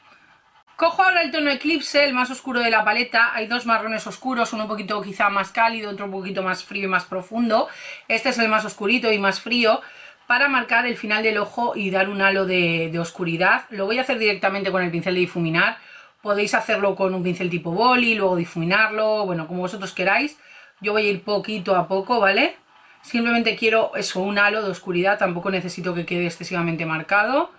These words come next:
así que directamente así aplico y difumino. Voy ahora a coger el tono Spectral, el morado satinado con un millón de brillos que hay en la paleta. Voy a hacer un look así tipo halo, que hace tiempo que no hago ninguno.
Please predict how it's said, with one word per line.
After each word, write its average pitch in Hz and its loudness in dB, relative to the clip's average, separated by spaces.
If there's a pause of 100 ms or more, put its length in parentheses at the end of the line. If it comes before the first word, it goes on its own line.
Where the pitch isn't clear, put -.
(500)
así 175 -4
que 180 -4
directamente 170 -2
así 196 -4
aplico 170 -2
y 185 4
difumino. 147 -6 (1700)
Voy 302 2
ahora 349 6
a 302 -6
coger 285 2
el 269 4
tono 262 2
Spectral, 294 0
el 214 0
morado 208 2
satinado 190 0
con 190 -2
un 202 -4
millón 196 -2
de 185 2
brillos 226 2
que 202 -2
hay 190 0
en 190 0
la 175 0
paleta. 196 0 (400)
Voy 233 -2
a 302 4
hacer 320 -2
un 285 4
look 254 0
así 233 0
tipo 190 0
halo, 220 2
que - -6
hace 202 -6
tiempo 190 2
que 185 -4
no 175 0
hago 175 0
ninguno. 180 0